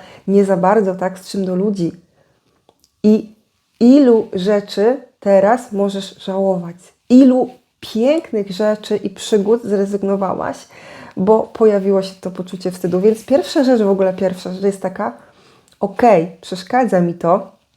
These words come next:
chcę coś z tym zrobić. Potem, mm, jeśli nie możesz na ten moment,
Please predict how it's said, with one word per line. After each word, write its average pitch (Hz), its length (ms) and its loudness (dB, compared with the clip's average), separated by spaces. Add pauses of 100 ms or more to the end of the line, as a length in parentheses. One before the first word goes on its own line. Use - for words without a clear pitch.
(420)
chcę 185 520 0
coś 175 200 -10
z - 60 -20
tym 170 200 -8
zrobić. 175 640 -4 (840)
Potem, 180 540 0 (280)
mm, 175 240 0 (480)
jeśli 220 380 2
nie 220 180 6
możesz 214 540 0
na 185 140 -2
ten 190 240 -4
moment, 185 560 -2